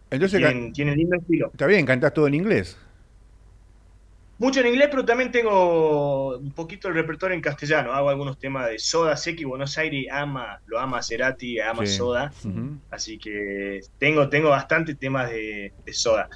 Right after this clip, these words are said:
Speaker 2: Cuando voy a Buenos Aires a, a tocar, generalmente no hago las canciones de Soda porque banda que escuché que toca en Buenos Aires hace tema de Soda.
Speaker 1: Claro.
Speaker 2: Sí o sí te hace un tema de
Speaker 1: Claro.
Speaker 2: Soda. Y digo, bueno,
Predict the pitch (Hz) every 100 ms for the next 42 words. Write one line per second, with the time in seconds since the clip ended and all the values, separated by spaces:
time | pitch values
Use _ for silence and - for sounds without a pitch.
0 | - 196 196 202 254 220 226 240 254 233
1 | 220 151 143 127 156 156 190 208 - -
2 | 202 208 208 196 196 196 180 156 156 180
3 | 175 143 180 185 185 143 127 - 123 113
4 | - - - - - 185 196 151 139 113
5 | - 135 135 175 160 135 139 143 120 117
6 | 117 - 156 185 220 - - - - -
7 | 120 - - 131 135 113 98 - 131 110
8 | 90 - 139 120 110 92 - 247 151 185
9 | 196 170 156 147 165 147 113 110 - 117
10 | 139 127 143